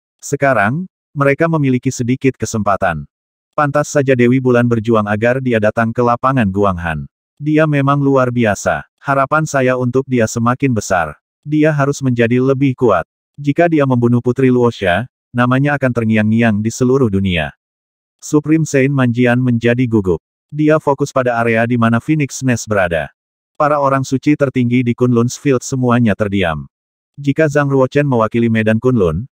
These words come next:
mereka akan memiliki keuntungan besar di medan perang dengan kemampuannya. Mereka tidak akan berjuang di ambang kematian seperti sekarang. Sayangnya, penguasa bidang Kunlun adalah permaisuri Chiao. Bahkan orang suci tertinggi seperti mereka tidak akan bisa mengubah pikiran permaisuri.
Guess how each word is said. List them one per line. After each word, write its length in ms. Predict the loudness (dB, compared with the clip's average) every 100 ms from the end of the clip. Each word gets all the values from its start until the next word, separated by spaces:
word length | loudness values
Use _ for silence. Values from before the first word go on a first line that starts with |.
| _
mereka 320 | -2 0 2 0
akan 240 | 0 0
memiliki 320 | 0 0 0
keuntungan 480 | 0 0 2 0 0
besar 320 | 0 -2 -2
di 160 | -2 -2
medan 320 | 0 0 0
perang 240 | 0 -2
dengan 320 | 0 0 0 0
kemampuannya. 640 | -2 0 0 0 -2 -8 -14 _ _ _ _ _
Mereka 400 | -2 0 2 0
tidak 240 | 2 0 0
akan 140 | -2 0
berjuang 320 | -2 2 2
di 160 | 2 0
ambang 240 | 0 -2
kematian 560 | -2 -2 -2 0 0 -2
seperti 480 | -4 -4 -4 -2 -4
sekarang. 480 | -2 -2 -2 -4 -10 _ _ _ _
Sayangnya, 720 | -12 -2 0 0 0 -2 -2 -4 _ _
penguasa 400 | -2 0 0 0
bidang 240 | 0 0
Kunlun 400 | 2 0 2 0
adalah 240 | 0 0 0
permaisuri 640 | 0 -2 -2 0 0 0
Chiao. 560 | -2 -2 -2 -2 -6 -12 _ _
Bahkan 400 | -4 -2 -2 -2
orang 240 | 0 -2 -2
suci 320 | -4 -2 0
tertinggi 480 | 0 0 0 0 -2
seperti 320 | -4 -2 0
mereka 320 | 0 0 -2
tidak 320 | -2 -2 -2
akan 160 | 0 0
bisa 320 | -2 -2 0
mengubah 400 | 2 0 0 -2
pikiran 480 | -2 -4 -2 0 -2
permaisuri. 640 | -4 -4 -2 -4 -4 -8